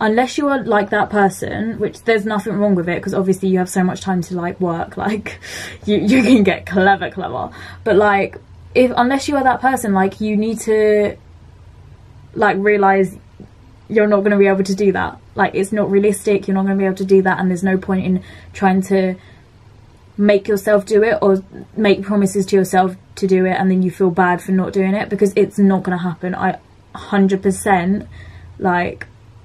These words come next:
it's, you wo-, it won't happen, <laughs> okay? It just won't.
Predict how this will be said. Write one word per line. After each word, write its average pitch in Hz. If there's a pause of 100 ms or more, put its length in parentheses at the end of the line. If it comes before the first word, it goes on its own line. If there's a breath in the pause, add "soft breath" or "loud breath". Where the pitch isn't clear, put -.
(260)
it's, 196 (200)
you 202
wo-, 254
it 277
won't 220
happen, 208 (120)
<laughs> -
okay? 320 (600 loud breath)
It 427
just 440
won't. 220